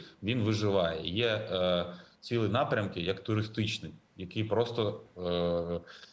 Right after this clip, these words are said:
е, помирає. Це четвертий рік без сезону, і це неможливо. Е, тому нам доведеться вкладатися, доведеться допомагати бізнесу для того, щоб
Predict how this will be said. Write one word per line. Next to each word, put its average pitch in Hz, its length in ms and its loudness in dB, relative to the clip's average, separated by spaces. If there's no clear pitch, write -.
е, 87 80 -2
помирає. 101 800 2
Це 90 140 -2
четвертий 107 640 0
рік 120 240 2
без 110 240 2
сезону, 104 520 2
і 92 40 -4
це 110 160 -2
неможливо. 104 800 2
Е, 82 360 -2
тому 113 360 2
нам 107 320 2
доведеться 104 800 0
вкладатися, 110 640 2
доведеться 101 640 2
допомагати 87 600 -2
бізнесу 123 520 -2
для 90 180 -2
того, 98 320 2
щоб 101 300 0